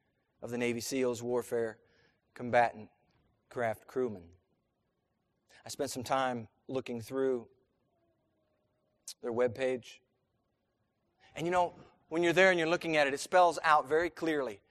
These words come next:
the expectations of being a part of this elite team. In fact, you, you can't even,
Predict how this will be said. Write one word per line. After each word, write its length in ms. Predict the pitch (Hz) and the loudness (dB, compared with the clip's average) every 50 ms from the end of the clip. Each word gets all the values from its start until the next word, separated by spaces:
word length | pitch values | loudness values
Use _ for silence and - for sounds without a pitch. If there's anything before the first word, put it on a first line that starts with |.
| _ _ _ _ | _ _ _ _
the 140 | 131 139 143 | -2 0 2
expectations 800 | 147 147 - - 165 147 - - - 170 165 - - 143 131 131 | 2 0 0 0 0 0 2 4 4 4 4 2 -2 -6 -8 -8
of 80 | 127 127 | -4 -4
being 180 | 143 139 135 | -2 -2 -2
a 60 | 127 | -6
part 360 | 113 - - 156 151 143 135 - | -8 -2 2 4 4 4 4 0
of 120 | 131 127 | -4 -2
this 180 | 127 131 117 - | -2 -2 -2 -2
elite 320 | 131 123 127 123 - - | -2 -2 -2 -2 -4 -4
team. 280 | - 143 135 123 98 87 85 _ _ _ _ _ _ _ _ _ _ _ _ _ _ _ _ _ _ _ _ _ _ _ _ _ _ _ _ _ _ | -4 -4 -4 -4 -6 -10 -16 _ _ _ _ _ _ _ _ _ _ _ _ _ _ _ _ _ _ _ _ _ _ _ _ _ _ _ _ _ _
In 60 | 131 | -2
fact, 240 | 120 170 160 160 160 | 6 8 8 8 8
you, 100 | 165 185 - | 4 0 0
you 80 | 180 180 | -2 -4
can't 220 | - - 220 202 | 2 2 4 4
even, 240 | 190 170 170 151 135 | 4 2 0 -2 -2